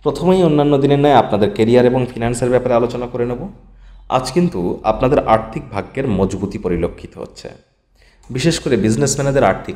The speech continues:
লেনদেন, আর্থিক বিনিয়োগ, অর্থগত বিষয়ে গুরুত্বপূর্ণ সিদ্ধান্ত গ্রহণ করবার জন্য দিনটি আজ আপনাদের পক্ষেই আছে। তবে তাড়াহুড়ো হঠকারিতা করলেই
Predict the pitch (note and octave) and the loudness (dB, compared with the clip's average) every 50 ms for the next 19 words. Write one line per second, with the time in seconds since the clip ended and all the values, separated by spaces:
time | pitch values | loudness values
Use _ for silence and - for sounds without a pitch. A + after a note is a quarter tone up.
0 | F2+ F2+ F#2 F#2 F#2 A2 A2+ G2 E2+ - - - F2+ F2 F#2 F2+ F#2+ G#2 A2+ A2 | -2 0 0 0 0 0 0 -2 -2 -4 -8 -14 -14 -8 -6 -2 0 0 0 0
1 | G#2+ F#2 - - - F2+ F2+ F2 F2 E2+ F2 F2 - A2 B2 E3 F#3 - - - | 0 -2 -6 -6 -8 -6 -6 -4 -4 -4 -4 -2 0 0 0 0 -2 -6 -12 -18
2 | - - _ _ - - A2+ B2+ D3+ E3 C#3+ - - - F3 F3 F3 D#3+ - C#3+ | -20 -20 _ _ -16 -8 -4 0 0 0 0 0 0 2 4 4 4 2 0 -4
3 | - - - B2+ B2+ B2+ A#2+ G2+ G#2 F#2+ G#2 A2 G#2+ G#2+ G#2+ G2+ G#2+ G2 F#2 - | -8 -6 -6 -6 -4 -4 -4 -2 -2 -2 0 -2 -2 -2 -2 0 0 0 0 0
4 | G#2 G2 G2 F#2+ F2+ F#2 F2+ F2+ F#2 F#2+ F#2 F2 F#2 F2 E2+ - F2 E2 D2+ - | 0 2 2 2 2 0 -2 -2 0 0 0 0 0 -2 -4 -6 -10 -10 -10 -10
5 | - G#2+ - - - - C3+ C#3+ C3+ - - - - - - - - - - _ | -10 -12 -12 -12 -8 -4 0 0 0 0 -2 -8 -12 -16 -18 -20 -20 -20 -20 _
6 | - - _ _ - - - D#3 D#3 C3+ F#2 - - - - - - _ _ _ | -20 -20 _ _ -12 -4 -2 4 4 4 4 4 0 -6 -12 -18 -20 _ _ _
7 | _ - D3+ C#3+ E3 F3+ F3+ - F#3+ G3 F3+ B2 A#2 G#2 A#2+ G#2 A2 G#2 G2+ G#2 | _ 0 2 4 4 4 4 4 4 4 6 4 4 0 0 0 0 0 0 -2
8 | - - G2+ F2+ F2+ A2 C3+ | -2 -2 -2 0 0 0 0